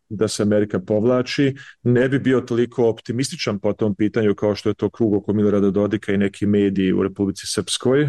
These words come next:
Mislim da je to više, kako bi se reklo na engleskom, wishful thinking. U svakom slučaju,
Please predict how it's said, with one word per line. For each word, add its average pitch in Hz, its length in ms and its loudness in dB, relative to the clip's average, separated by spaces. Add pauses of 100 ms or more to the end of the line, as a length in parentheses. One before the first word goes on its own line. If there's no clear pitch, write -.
(160)
Mislim 104 320 -2
da 104 80 2
je 101 100 -4
to 104 120 -2
više, 101 440 0
kako 101 180 -2
bi 101 60 -2
se - 140 -2
reklo 110 220 -4
na 110 100 0
engleskom, 104 500 -2
wishful - 480 -2
thinking. 107 360 -2 (140)
U 120 60 0
svakom 131 380 -4
slučaju, 123 760 0